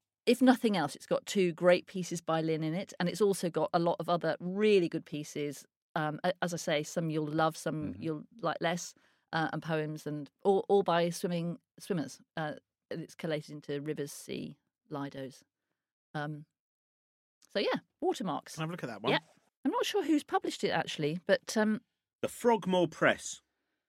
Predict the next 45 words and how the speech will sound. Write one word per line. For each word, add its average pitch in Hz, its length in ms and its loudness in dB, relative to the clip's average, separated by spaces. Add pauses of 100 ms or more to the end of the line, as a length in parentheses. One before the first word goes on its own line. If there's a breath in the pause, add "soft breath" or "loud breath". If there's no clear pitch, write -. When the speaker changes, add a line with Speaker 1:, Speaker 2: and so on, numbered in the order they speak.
(320)
Speaker 1:
There 392 100 4
you 233 60 4
go. 151 220 2 (420 loud breath)
Speaker 3:
And 101 280 -8
you 104 80 -20
can 135 120 -8
also 151 140 -4
go 143 80 0
to 123 80 -4
pels 202 380 0
pool 139 600 2
dot 170 280 2
org 151 340 2
dot - 180 -6
U 120 160 -6
K. 92 380 -6 (840)
And 85 180 -18
the 85 80 -16
genre 185 600 0
is 104 360 -4
anthology 95 720 -8 (220)
slash - 320 -6
literature. - 520 -10
Speaker 1:
Yeah. 180 100 -8 (300)
<laughs> - 320 2
Speaker 3:
So, 95 300 -2
uh, 92 100 -4 (400)
Speaker 1:
Honestly, 269 300 6
Pels 269 340 4
is, 233 120 -4
if 226 120 0
you 277 120 2
live 262 160 0
in 254 100 2
London, 202 260 0
Pels 202 300 0
is 185 120 -2
a 180 100 4
really 190 580 4
great 165 460 -2
day 160 200 2
out 151 220 0
on 151 100 -2
a 151 80 -2
lovely 165 560 -2